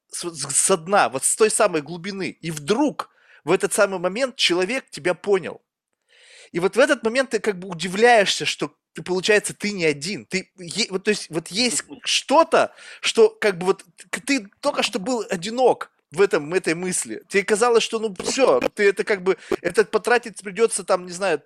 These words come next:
те же самые пять-шесть лет, чтобы кого-то просто подсадить перед собой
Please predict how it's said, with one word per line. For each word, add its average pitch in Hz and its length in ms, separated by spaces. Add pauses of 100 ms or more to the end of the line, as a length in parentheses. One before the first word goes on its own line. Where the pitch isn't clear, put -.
(120)
те 220 160
же 196 100
самые 202 360
пять-шесть 202 580
лет, 240 200
чтобы 170 280
кого-то 190 360
просто 196 320
подсадить 185 500
перед 175 240
собой 175 360